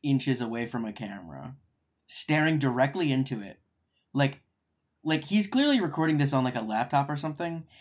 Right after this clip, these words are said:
and he's staring directly into the camera, not looking at himself at all. And he says, "Happy two hundred forty-fifth birthday, America." Um, he's in, like, a plain blue room.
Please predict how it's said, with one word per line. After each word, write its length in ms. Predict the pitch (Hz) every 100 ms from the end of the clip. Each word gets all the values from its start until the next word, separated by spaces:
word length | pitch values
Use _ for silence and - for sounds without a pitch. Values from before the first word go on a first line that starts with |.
| - _ _ 135
and 300 | 135 127 117
he's 280 | 151 147
staring 500 | - 180 180 175 160 135
directly 480 | 135 120 135 143 160
into 120 | 147
the 80 | 139
camera, 540 | 120 113 107 107 107
not 260 | 110 117 147
looking 240 | 147 147
at 100 | 127
himself 420 | 120 110 120 113
at 80 | 110
all. 380 | 110 95 78 - _ _ _ _ _
And 560 | 120 117 113 113 104 - _ _
he 140 | 135
says, 560 | 120 131 117 113 107 - _ _ -
"Happy 640 | - 135 139 170 160 -
two 180 | - 160
hundred 240 | 160 156 143
forty-fifth 500 | 151 143 139 139 -
birthday, 760 | 123 120 - 110 101 101 95 _ -
America." 840 | 120 110 110 107 107 107 104 107 143 _ _ _ _ 123
Um, 560 | 110 107 107 107 107 - _ _ _ _ _ _ _ _ _ _ -
he's 260 | 151 139
in, 120 | 165
like, 180 | 165 147
a 260 | 139 117 104 -
plain 640 | - 120 156 175 170 151
blue 260 | 147 156
room. 600 | 147 131 131 131 127 131